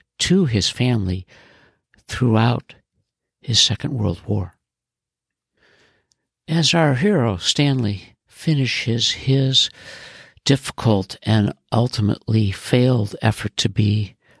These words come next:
a pilot in April of nineteen forty-three, just miles from where he was in school, his unit was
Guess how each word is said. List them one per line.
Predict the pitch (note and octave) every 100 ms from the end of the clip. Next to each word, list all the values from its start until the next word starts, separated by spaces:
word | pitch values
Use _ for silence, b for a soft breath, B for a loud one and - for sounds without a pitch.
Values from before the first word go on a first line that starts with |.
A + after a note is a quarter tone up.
| b -
a |
pilot | A2+ - - B2+ A2 F#2 G2
in | - G2+ G2+ F#2+ _ -
April | C3+ C3+ B2 A2
of | - A2 G2+ - - -
nineteen | G2+ G2+ A#2+ - G2
forty-three, | - - F#2+ F#2+ - - G2+ G#2 B B B B B B -
just | E3 F3 - A#2
miles | G#2 C#3+ G#3 G#3+ F#2+
from | - - A2 G2+
where | G2+ A#2 B2+ G#2
he | G2 - C#3 C#3 C3 -
was | A2+ G#2+
in | G2
school, | - - B2+ C3+ G#2+ - _ _ B B B B
his | _ D3 D3+ C#3+ C#3 - b b b b
unit | - A3+ F#3+ -
was | A#2 A2+ -